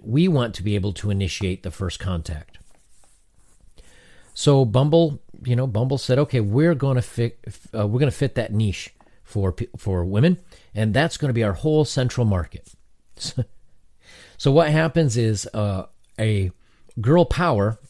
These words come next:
uh, supporter decides to join it, and you know what? She finds that it's,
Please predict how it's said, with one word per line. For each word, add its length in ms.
uh, 380
supporter 580
decides 460
to 100
join 380
it, 260
and 200
you 60
know 100
what? 400
She 180
finds 460
that 100
it's, 300